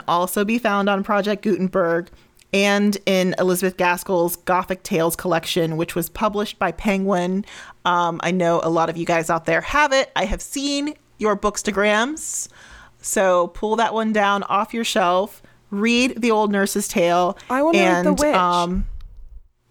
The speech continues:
Speaker 1: we can talk about The Witch, too, if you want. If you wanna read more than one.
Speaker 2: Yeah,
Speaker 1: I'm
Speaker 2: I wanna
Speaker 1: fine with
Speaker 2: read,
Speaker 1: that.
Speaker 2: I wanna read The Witch badly, 'cause I read a plot description and I was like, "Spooky." And also,
Speaker 1: Yeah.
Speaker 2: historical fiction.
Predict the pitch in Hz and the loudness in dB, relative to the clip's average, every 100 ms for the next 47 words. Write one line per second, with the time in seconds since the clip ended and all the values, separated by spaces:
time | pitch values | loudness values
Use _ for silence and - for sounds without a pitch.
0 | - - _ - 294 539 698 277 - 466 | -12 -12 _ -2 -2 0 -2 0 0 2
1 | 285 208 190 165 - - 269 233 202 185 | -2 0 0 0 -2 -2 0 0 2 2
2 | 208 202 - 302 381 208 202 185 190 190 | 2 0 -2 0 0 2 0 0 0 0
3 | 170 190 208 190 240 - _ - 180 170 | 0 0 0 0 -4 -8 _ -8 -4 0
4 | 226 214 202 285 214 165 170 202 202 208 | 0 2 2 2 0 2 2 0 -2 -6
5 | 202 185 175 170 170 - - 170 165 160 | -6 -10 -12 -12 -10 -12 -14 -10 -10 -8
6 | 160 165 220 220 220 196 - 190 180 - | -10 -6 -2 0 0 -2 -4 -4 -4 -10
7 | 165 - - - 165 160 156 165 165 165 | -8 -10 -10 -10 -10 -10 -10 -8 -8 -10
8 | - - - - 240 - 185 165 - - | -16 -18 -18 -14 -16 -12 -14 -12 -12 -14
9 | - - 180 339 392 208 185 196 165 160 | -18 -10 -2 0 0 0 0 2 0 0
10 | 220 254 - 226 214 220 - 254 - 175 | 0 -2 -2 0 0 0 -4 -10 -6 -10
11 | - - 165 165 | -10 -10 -8 -8